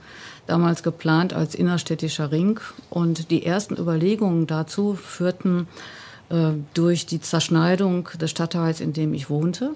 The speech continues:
und, äh, in dem, äh, angrenzenden Bereich tatsächlich zu der Vernichtung von über hundertfünfzig Häusern, die auf einer Trasse standen. Und wir haben uns damals, ähm, engagiert als Jungsozialisten,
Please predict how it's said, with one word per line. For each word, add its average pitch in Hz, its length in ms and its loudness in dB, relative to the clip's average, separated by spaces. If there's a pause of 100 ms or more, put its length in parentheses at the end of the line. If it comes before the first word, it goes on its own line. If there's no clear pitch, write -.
(800)
und, 165 500 4
äh, 156 240 0 (100)
in 165 180 4
dem, 151 460 2
äh, 156 40 -6
angrenzenden 202 920 4
Bereich 170 440 2
tatsächlich 170 680 -4
zu 175 140 -4
der 165 260 2
Vernichtung 165 720 0
von 165 500 0 (460)
über 170 220 6
hundertfünfzig 175 920 0
Häusern, 160 640 4
die 165 120 -2
auf - 220 -2
einer 160 320 0
Trasse 170 340 -4
standen. 147 580 -4 (480)
Und 151 180 0
wir 165 120 2
haben 175 180 4
uns 165 200 0
damals, 175 720 0
ähm, 156 480 2
engagiert 160 920 2
als 156 320 -4
Jungsozialisten, 208 1040 -2